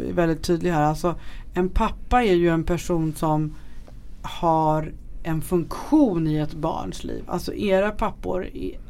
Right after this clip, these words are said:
är ju med er och går med er till skolan och umgås med er och gör läxor med er och så. Det kommer ju aldrig Livs spermadonator att göra. Han har ju bara givit frön liksom till mig.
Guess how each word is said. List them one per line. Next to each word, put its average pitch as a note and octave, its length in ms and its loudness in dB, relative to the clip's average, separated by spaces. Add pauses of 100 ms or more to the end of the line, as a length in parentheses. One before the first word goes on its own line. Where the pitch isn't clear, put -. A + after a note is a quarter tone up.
(140)
är G#3+ 200 4
ju G#3 160 4
med E3 220 0
er C2+ 240 -6
och - 180 -6 (480)
går G3 260 4
med F#3+ 120 6
er E3+ 100 2
till E3 140 0
skolan E3+ 540 2
och D#3 220 0 (260)
umgås F#3 480 0
med F#3 120 0
er D#3+ 120 0
och D3+ 60 0
gör D3 100 0
läxor F3+ 460 -2
med G#3 140 2
er - 100 -6
och - 100 -8
så. - 180 -8 (360)
Det G#3 100 2
kommer G#3+ 280 4
ju G#3+ 60 4
aldrig E3 360 2
Livs D3 440 2
spermadonator D#3+ 1120 2
att D#3+ 60 2
göra. A1+ 380 -4 (640)
Han G3+ 200 6
har G3 80 4
ju F#3 80 6
bara E3+ 340 4
givit D3+ 480 0
frön G3+ 720 0
liksom - 420 -8
till E3+ 140 -4
mig. - 320 -8